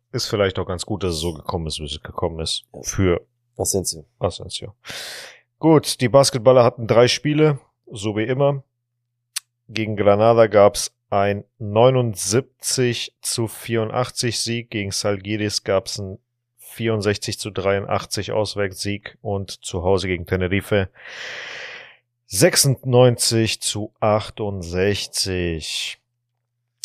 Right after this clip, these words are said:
Speaker 1: Nachdem wir diese drei Niederlagen Ende November, Anfang Dezember hatten, ähm, gab's jetzt einen Run von zwölf zu eins Siegen.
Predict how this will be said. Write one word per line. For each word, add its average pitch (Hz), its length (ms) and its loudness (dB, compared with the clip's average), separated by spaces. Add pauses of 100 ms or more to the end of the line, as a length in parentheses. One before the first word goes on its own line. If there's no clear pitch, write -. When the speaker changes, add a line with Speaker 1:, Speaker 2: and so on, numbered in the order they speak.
(220)
Speaker 1:
Nachdem 120 800 2
wir 120 80 6
diese 104 260 2
drei 101 400 4
Niederlagen 101 920 4
Ende 107 440 0
November, 98 600 4
Anfang 101 500 2
Dezember 95 640 0
hatten, 98 400 -10 (840)
ähm, 104 640 -2 (300)
gab's - 360 4
jetzt 107 500 0
einen 104 320 0
Run 104 300 4
von 104 260 -6
zwölf 110 380 -2
zu - 180 -8
eins 107 320 -6
Siegen. 110 420 -6